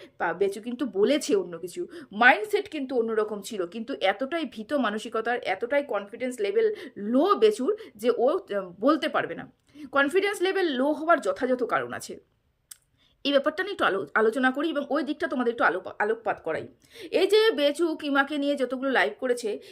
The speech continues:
এবং কিমাকে নিয়ে যে যে কথাগুলো বলেছে, সাথে সাথে কিমার যে, উম, এই যে বেচুর যে আরও দিদিগুলো আছে,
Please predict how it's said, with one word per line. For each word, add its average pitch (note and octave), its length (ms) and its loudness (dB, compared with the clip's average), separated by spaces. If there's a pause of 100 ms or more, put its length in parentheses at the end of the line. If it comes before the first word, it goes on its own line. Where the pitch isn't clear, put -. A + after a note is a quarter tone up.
এবং B3+ 240 -2
কিমাকে C4 340 0
নিয়ে C4 120 -2
যে G#3+ 140 2
যে B3 180 -2
কথাগুলো A#3+ 400 0
বলেছে, A3+ 320 -2
সাথে G#3+ 260 -10
সাথে D#4+ 320 0 (220)
কিমার D4 320 -2
যে, D4+ 280 -4
উম, G3 160 -14 (120)
এই G#3+ 140 2
যে B3+ 140 -4
বেচুর G#3+ 380 -2
যে B3+ 100 0
আরও - 260 2
দিদিগুলো D#4 400 0
আছে, A3+ 320 0